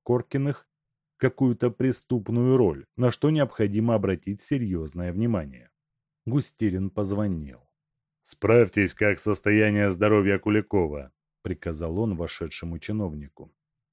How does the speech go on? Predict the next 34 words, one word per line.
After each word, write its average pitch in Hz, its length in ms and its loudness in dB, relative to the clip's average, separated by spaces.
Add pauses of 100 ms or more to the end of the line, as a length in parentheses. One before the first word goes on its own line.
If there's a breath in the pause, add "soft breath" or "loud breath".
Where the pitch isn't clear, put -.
(120)
"Я 123 300 4
сейчас 131 380 0
справлялся, 123 560 2
он 117 120 0
почти 131 340 0
здоров 123 420 2
и 117 60 6
отправлен 131 520 2
на 127 100 0
квартиру 120 540 0
тестя 117 480 -2
Петухова. 95 720 -2
К - 60 -20
счастью, 143 520 0
его 135 280 2
успели 131 580 -2
отнять 127 720 0
у 92 100 -4
сумасшедшего. 95 800 -4 (500)
Ещё 151 380 2
две-три 131 400 2
минуты, 123 420 0
и 123 60 4
Коркин 117 480 0
задушил 117 560 -2
бы 80 160 -6
его. 69 280 -14 (160)
На 123 180 2
шее 127 420 4
и 120 160 -6
так 151 320 0
остался 135 560 0
глубокий 107 720 0
шрам". 98 520 -2